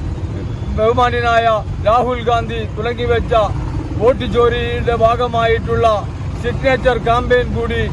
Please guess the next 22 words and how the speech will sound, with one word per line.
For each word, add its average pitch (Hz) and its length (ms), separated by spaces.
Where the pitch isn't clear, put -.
വണ്ടൂർ 233 300
ബ്ലോക്ക് 233 260
കോൺഗ്രസ് 240 360
കമ്മിറ്റിയുടെ 226 420
നേതൃത്വത്തിൽ 233 560
ഇന്നിവിടെ 226 340
നടത്തുകയാണ്. 233 680
ആ, 214 80
ആ, 214 100
ഈ 233 160
ഇത്തരം 247 480
രണ്ട് 254 300
കാര്യങ്ങളും 240 560
ഇന്ന് 247 160
വണ്ടൂർ 240 320
ബ്ലോക്ക് 233 240
കോൺഗ്രസ് 247 360
കമ്മിറ്റിയുടെ 233 480
പേരിൽ 233 380
ഇന്നിവിടെ 226 400
നടക്കുകയാണ്. 226 560
ഇതിന് 226 320